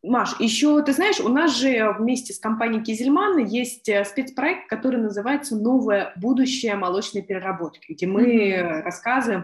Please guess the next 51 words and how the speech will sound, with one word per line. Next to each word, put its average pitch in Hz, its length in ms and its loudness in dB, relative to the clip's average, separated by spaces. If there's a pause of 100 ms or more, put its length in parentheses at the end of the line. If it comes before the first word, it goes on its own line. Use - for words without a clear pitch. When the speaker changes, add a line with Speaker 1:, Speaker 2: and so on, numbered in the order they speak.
Speaker 1:
про 180 220 -2
самые 190 480 -2
интересные, 196 560 -4
самые 190 440 -4
крутые, 202 460 -8
самые 185 380 -4
инновационные 175 560 -4
предприятия 190 520 -6
в 170 40 -6
нашей 170 220 -4
стране. 170 460 -8 (840)
А, 190 380 0 (200)
в - 60 -18
связи 254 260 0
с 294 80 -4
этим 277 480 0 (300)
два 196 300 0
вопроса 180 400 -6
у - 20 -6
меня. 170 260 -6
Вот 185 140 -4
на 202 80 0
твой 339 220 4
взгляд, 226 400 0
вот 165 160 -10 (140)
в 170 60 -18 (160)
связи 202 380 -2
с 262 80 -2
текущими 220 420 -2
ситуациями, 190 720 -2
какое 277 480 2
новое 214 380 2
будущее 196 460 -2
молочной 180 460 -2
переработки 175 760 -4
нам 175 220 -4
светит 185 540 -4
лет 175 240 -2
так - 180 -12
через 170 560 -6
пятнадцать-двадцать? 165 1000 -8
Что 214 300 0
это 170 180 -2
будет? 151 340 -12
Вот 147 100 -16
как 175 240 -6
оно 151 220 -8
будет 151 280 -8
выглядеть, 151 300 -10
новое 156 260 -10
будущее? 151 560 -14